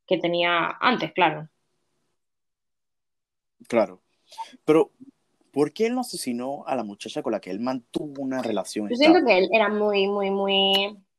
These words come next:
Speaker 1: inteligente y siento que él tenía que, o sea, en mi, en mi percepción,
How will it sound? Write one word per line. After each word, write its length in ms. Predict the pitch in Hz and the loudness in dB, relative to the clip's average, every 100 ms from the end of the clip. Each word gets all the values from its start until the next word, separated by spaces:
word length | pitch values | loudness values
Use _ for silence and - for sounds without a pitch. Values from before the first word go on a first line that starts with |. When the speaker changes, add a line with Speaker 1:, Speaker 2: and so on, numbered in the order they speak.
| _ | _
Speaker 1:
inteligente 1120 | - 214 190 185 180 190 185 180 185 196 214 _ _ _ - | -4 -2 0 0 0 0 -2 2 4 4 2 _ _ _ -4
y 460 | 226 214 196 180 | -2 4 4 4
siento 300 | - 214 208 - | 0 -2 0 2
que 80 | |
él 120 | 196 190 | 2 2
tenía 320 | 196 202 208 | 2 4 2
que, 520 | 208 196 180 175 - - | 4 6 6 4 -4 -6
o 60 | |
sea, 140 | - - | 2 4
en 180 | 226 | 4
mi, 160 | 226 214 | 4 2
en 80 | 226 | 2
mi 80 | 208 | 2
percepción, 840 | 208 208 190 - 233 262 330 330 | 2 0 -4 4 4 6 2 -2